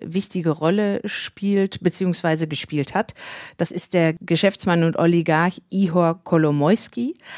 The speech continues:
einst ein Unterstützer von Präsident Zelensky. Und seit dem Wochenende sitzt er jetzt wegen Betrugsvorwürfen in Untersuchungshaft. Diese Festnahme und auch schon Zelenskys Entscheidung von vor einigen Wochen, die Leiter sämtlicher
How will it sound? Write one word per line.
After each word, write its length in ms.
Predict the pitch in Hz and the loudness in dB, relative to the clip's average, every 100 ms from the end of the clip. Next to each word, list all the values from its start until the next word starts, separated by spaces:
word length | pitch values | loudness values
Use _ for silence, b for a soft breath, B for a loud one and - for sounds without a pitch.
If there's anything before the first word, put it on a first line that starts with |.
| B B | B B
einst 520 | 170 180 240 - - - | 2 4 4 0 -8 0
ein 260 | 170 165 | 4 4
Unterstützer 640 | - 175 160 - 254 - | 2 0 -2 -2 -6 -6
von 180 | - 170 | -2 -2
Präsident 540 | - 160 165 160 160 - | 0 -2 0 0 0 0
Zelensky. 480 | 156 156 185 - | -2 0 -2 -2
Und 120 | 196 180 | -2 2
seit 200 | 175 180 | 0 2
dem 160 | 160 | 2
Wochenende 560 | 214 254 226 170 185 202 | 2 2 2 2 2 0
sitzt 340 | 185 226 - | -2 -4 -2
er 100 | 196 | 0
jetzt 380 | 190 185 - - | 2 0 -4 0
wegen 380 | 180 180 180 165 | 2 4 2 2
Betrugsvorwürfen 1160 | 170 - 240 - - 208 190 180 180 - 180 - | -2 -2 -6 -6 -6 0 0 0 -2 0 -4 0
in 220 | 185 202 | 4 4
Untersuchungshaft. 1040 | - 185 160 165 226 269 240 - 220 - - B B B B - | 2 -2 -2 -4 -4 -2 -2 -2 -4 -4 -18 B B B B -4
Diese 260 | 269 285 | 0 -2
Festnahme 840 | - - - - 220 226 226 220 214 B B B B | -2 -4 -4 -2 0 6 6 6 4 B B B B
und 300 | 240 277 214 | 4 6 2
auch 120 | 214 | 0
schon 300 | - 214 214 | 0 2 4
Zelenskys 800 | 190 185 202 - - 202 190 - | 4 4 2 2 -6 -6 -4 -2
Entscheidung 800 | 175 165 180 175 185 185 185 | -2 0 2 4 4 4 2
von 280 | 185 185 180 | 0 0 2
vor 200 | 175 175 | 2 0
einigen 440 | 95 180 165 160 151 | 2 2 2 0 2
Wochen, 400 | 196 214 202 185 | 2 4 2 2
die 80 | |
Leiter 480 | 170 160 196 202 175 | -2 0 0 2 0
sämtlicher 800 | 156 170 226 226 185 190 175 | 2 4 4 0 -4 2 2